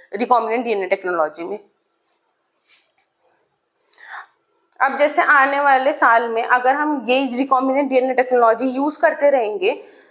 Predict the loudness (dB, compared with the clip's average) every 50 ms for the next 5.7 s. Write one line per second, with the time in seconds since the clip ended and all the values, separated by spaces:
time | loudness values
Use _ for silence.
0 | _ _ _ 0 0 0 -2 -6 -12 -14 -10 -2 0 0 0 0 0 0 0 2
1 | 2 2 4 4 2 2 2 -2 0 2 2 2 2 2 0 0 2 2 2 4
2 | 4 4 4 2 2 2 2 2 0 0 -4 -4 -4 -4 -4 0 0 0 0 2
3 | 2 2 2 2 0 -4 -6 -2 -2 -2 -2 2 2 4 4 4 2 2 2 4
4 | 4 4 4 4 2 -2 -2 2 0 2 4 4 4 4 4 2 2 2 0 0
5 | -2 -2 -2 -2 -2 0 2 0 4 2 0 0 0 -6